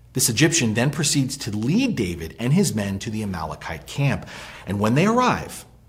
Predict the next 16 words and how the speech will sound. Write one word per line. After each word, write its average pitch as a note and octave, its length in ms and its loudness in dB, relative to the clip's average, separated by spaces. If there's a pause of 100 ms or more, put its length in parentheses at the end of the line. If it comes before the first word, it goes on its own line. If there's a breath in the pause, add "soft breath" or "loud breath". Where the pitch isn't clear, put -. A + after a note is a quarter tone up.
(540)
David A#2 300 2
and F3+ 140 4
his D#3+ 160 2
men F#2+ 400 0
are F2 100 -8
very G2+ 400 -2
much F#2 460 -4
outnumbered. F2+ 640 -6 (600)
But - 360 -4 (560 soft breath)
thanks C3+ 320 2
to B2+ 140 0
the A2+ 120 0
initial C3+ 460 0
element D3 440 2
of C#3+ 100 -6
surprise - 680 -4